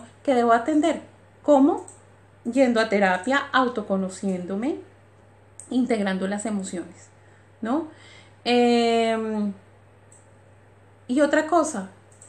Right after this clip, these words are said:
eh, evitar las, las situaciones o las, los contextos tóxicos. Si yo siento que en un, en un lugar no, no soy apreciado, pues, o,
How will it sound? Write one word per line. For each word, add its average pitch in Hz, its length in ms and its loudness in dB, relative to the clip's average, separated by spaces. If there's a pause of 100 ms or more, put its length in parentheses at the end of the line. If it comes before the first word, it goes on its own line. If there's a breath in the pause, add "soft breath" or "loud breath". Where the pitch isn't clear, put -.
(800)
eh, 240 480 -4
evitar 277 720 2
las, 285 720 -4
las 285 160 -2
situaciones 240 920 -4
o 247 140 -2
las, 247 280 -2
los 233 220 -4
contextos 220 760 -8 (360 loud breath)
tóxicos. 208 540 -4
Si 220 80 -6
yo 220 120 -4
siento 277 360 -2
que 294 100 -2
en 269 80 2
un, 240 560 -2
en 247 140 0
un 240 80 2
lugar 240 380 0 (440 loud breath)
no, 226 680 0
no 247 180 2
soy 247 160 -2
apreciado, 240 760 -2 (240)
pues, 214 340 -6
o, 196 280 -6